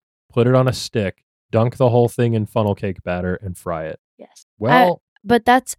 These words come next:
Speaker 2: after we make butter on a stick.
Speaker 1: Liz, I'll tell you what, if you go to the L A County Fair and you track down Charlie Bogosian,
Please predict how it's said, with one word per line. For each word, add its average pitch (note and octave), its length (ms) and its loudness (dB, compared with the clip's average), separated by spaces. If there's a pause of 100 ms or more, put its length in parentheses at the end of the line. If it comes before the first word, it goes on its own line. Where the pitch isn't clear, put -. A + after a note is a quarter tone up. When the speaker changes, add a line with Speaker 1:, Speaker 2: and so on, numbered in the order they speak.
Speaker 2:
after A3 520 -2
we A3+ 160 -2
make G#3 200 -6 (320)
butter F3 340 -6
on D2+ 140 -16
a - 60 -20
stick. - 340 -20 (260)
Speaker 1:
Liz, E3+ 240 4
I'll C3+ 120 0
tell D#3+ 160 0
you D#3 120 4
what, E3 320 4
if C3 240 -4
you A#2+ 120 -4
go C3+ 160 4
to D3+ 60 -2
the A#2+ 140 -2
L B2+ 140 0
A C3+ 100 0
County C3 300 -4
Fair F3 240 -6
and A2 140 -4
you G2+ 80 0
track C3 460 -4
down B2+ 220 -2
Charlie B2+ 320 0
Bogosian, A2+ 560 -2